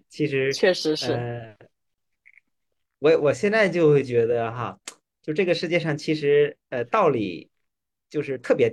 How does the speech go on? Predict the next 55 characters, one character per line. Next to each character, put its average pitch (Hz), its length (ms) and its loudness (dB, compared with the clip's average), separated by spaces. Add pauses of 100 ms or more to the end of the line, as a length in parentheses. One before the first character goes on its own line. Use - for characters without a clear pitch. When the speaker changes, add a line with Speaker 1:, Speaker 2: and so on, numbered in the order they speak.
Speaker 1:
特 - 120 -8
别 160 100 4
简 107 220 -2
单。 - 240 -14 (460)
Speaker 2:
嗯。 165 160 -8
Speaker 1:
然 123 120 -4
后 151 200 2
最 262 180 -2
重 185 140 0
要 147 160 0
的 127 120 -2
是， 123 600 0 (520)
就 151 120 2
是 143 160 0
你 127 220 -6
如 143 240 0
何 165 160 4
通 165 180 -6
过 165 80 4
自 156 80 -2
己 165 80 -4
的 151 120 2
行 120 280 -6
动 139 280 -4
去 - 220 -6
把 123 220 -2
这 151 140 2
些 147 120 2
很 143 200 -4
简 143 120 2
单 110 120 -6
的 120 40 -8
道 131 200 2
理， 101 340 -4 (400)
呃， 110 140 -8
变 160 240 0
成 143 160 -6
自 160 140 -6
己 120 100 -8
的 131 100 -2
体 - 200 -16
验 127 200 -8
和 131 100 -6
生 151 320 -8
活， 151 160 -10
Speaker 2:
嗯， 180 200 0
Speaker 1:
其 156 100 -2
实 156 60 2
这 156 100 0
个 160 140 2
是 202 100 6
最 180 80 4
难 110 160 -6
的。 196 100 -2
Speaker 2:
嗯， 190 100 0